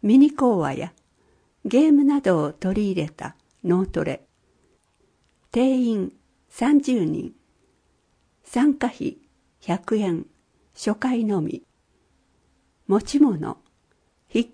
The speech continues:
記具、飲み物。その他、応募者多数の場合は抽選。新規の方を優先。結果はすべての方に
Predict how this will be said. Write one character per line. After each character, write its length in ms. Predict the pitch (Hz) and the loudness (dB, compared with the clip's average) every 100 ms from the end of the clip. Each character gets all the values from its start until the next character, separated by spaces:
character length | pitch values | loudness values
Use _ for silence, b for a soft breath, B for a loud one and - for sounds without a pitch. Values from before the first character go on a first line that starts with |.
| _ | _
記 180 | - 269 | -2 -2
具、 260 | 269 - - _ _ _ _ | -2 -10 -10 _ _ _ _
飲 180 | 175 180 | -4 -2
み 160 | 196 220 | 0 -2
物。 420 | 214 202 185 185 _ _ _ _ _ _ _ _ _ _ _ _ | -2 -4 -6 -8 _ _ _ _ _ _ _ _ _ _ _ _
そ 200 | - - | -8 0
の 140 | 247 294 | 2 2
他、 280 | - 175 - _ _ _ _ _ _ _ - | -2 -12 -12 _ _ _ _ _ _ _ -10
応 240 | 226 285 | -4 -2
募 160 | 294 277 | -2 -6
者 280 | - - - - | -8 -10 -12 -10
多 120 | 196 | -10
数 240 | 180 262 269 | -8 -4 0
の 180 | 262 240 | 0 0
場 120 | 220 | -4
合 300 | 226 226 220 | -4 -6 -6
は 220 | 185 - _ _ - | -8 -10 _ _ -8
抽 220 | 208 196 | -4 -4
選。 380 | - 185 175 - _ _ _ _ _ _ _ _ | -4 -4 -4 -10 _ _ _ _ _ _ _ _
新 240 | - 294 | 0 0
規 160 | 294 190 | 0 -4
の 120 | 165 | -4
方 380 | 165 175 202 170 | -6 -8 -8 -8
を 140 | - _ - | -10 _ -6
優 160 | 175 | -4
先。 400 | 170 - 131 - - _ _ _ _ _ _ _ _ _ _ | -6 -8 -8 -8 -16 _ _ _ _ _ _ _ _ _ _
結 200 | - 208 - | -6 -6 -4
果 140 | 233 247 | -4 -2
は 220 | 226 220 _ _ | -2 -6 _ _
す 200 | - 285 | -2 0
べ 100 | 277 | 0
て 140 | 190 | 0
の 120 | 185 | -2
方 300 | 170 170 185 | -2 -6 -4
に 220 | 165 160 | -4 -6